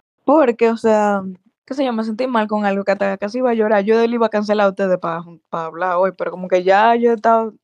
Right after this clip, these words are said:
mucho sin estar, pero en verdad yo me estaba sintiendo pila de mal, como que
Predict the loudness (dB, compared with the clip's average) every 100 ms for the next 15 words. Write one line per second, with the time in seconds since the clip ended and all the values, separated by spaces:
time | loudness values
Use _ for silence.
0 | _ -8 -6 -6 -6 -4 -2 0 -2 -6
1 | _ _ _ _ 4 4 4 2 0 -2
2 | -4 -6 -12 _ _ _ _ -12 -10 -8
3 | -6 -6 -8 -8 -8 -6 -10 -8 -12